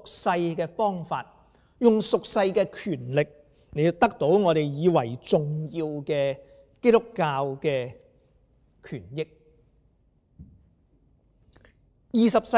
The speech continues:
紀對基督教最大嘅殺傷力唔係自由主義，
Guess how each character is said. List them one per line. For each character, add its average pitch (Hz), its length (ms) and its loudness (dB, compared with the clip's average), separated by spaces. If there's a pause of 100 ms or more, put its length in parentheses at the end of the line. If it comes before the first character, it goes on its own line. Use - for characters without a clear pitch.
(140)
紀 190 420 2 (320)
對 214 160 8
基 262 80 2
督 262 80 6
教 190 220 6
最 190 160 2
大 170 120 4
嘅 180 120 2
殺 190 160 2
傷 226 220 0
力 175 180 0
唔 160 180 -2
係 175 240 0
自 - 160 -10
由 147 260 2
主 127 200 -16
義， 160 400 -8